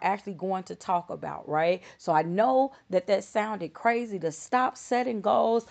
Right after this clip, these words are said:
but every fiber, everything in me, I, I tell my clients all the time, "We ain't setting goals up in this piece."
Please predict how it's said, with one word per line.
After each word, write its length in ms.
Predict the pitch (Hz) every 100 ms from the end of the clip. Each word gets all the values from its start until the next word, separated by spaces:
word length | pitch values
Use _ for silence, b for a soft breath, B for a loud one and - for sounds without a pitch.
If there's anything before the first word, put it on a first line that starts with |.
| B B
but 300 | 147 196 185 208
every 320 | 240 262 254
fiber, 500 | - 240 240 226 226
everything 680 | 214 247 254 240 233 220 208 _
in 420 | 269 277 240 196
me, 240 | 175 147 B B B -
I, 260 | 175 185 185
I 240 | 165 165 165
tell 340 | - 254 247
my 200 | 226 202
clients 520 | - 233 226 202 190
all 200 | 175 196
the 80 | 196
time, 120 | -
"We 160 | 196 349
ain't 200 | 349 214
setting 400 | - 294 247 185
goals 320 | 170 165 156
up 160 | 156 -
in 100 | 156
this 160 | 151
piece." 300 | - 156 139